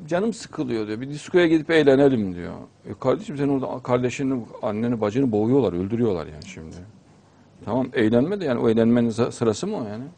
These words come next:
Değil mi? Bir acillik var. Ee, veyahut diyor ki işte, "Ben sadece işte yurt dışına gidip tahsilimi tamamlayacağım, uzun vadede profesör olacağım, gelip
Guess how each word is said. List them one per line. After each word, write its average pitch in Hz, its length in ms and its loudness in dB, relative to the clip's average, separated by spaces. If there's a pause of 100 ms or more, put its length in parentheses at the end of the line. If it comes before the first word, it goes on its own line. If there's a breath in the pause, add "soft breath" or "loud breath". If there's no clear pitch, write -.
(120)
Değil 139 120 -6
mi? 110 120 -6
Bir 110 220 2
acillik 117 420 -2
var. 80 120 -8 (1700 loud breath)
Ee, 101 560 -2 (220)
veyahut 165 440 2
diyor 185 200 2
ki 180 100 -4
işte, 151 260 -2
"Ben 151 260 2
sadece 143 520 0
işte 135 180 -8
yurt 131 240 -6
dışına 131 260 -4
gidip 131 340 -4
tahsilimi 139 440 -4
tamamlayacağım, 123 800 0
uzun 143 380 0
vadede 113 360 4
profesör 123 540 -2
olacağım, 113 380 2
gelip 127 220 4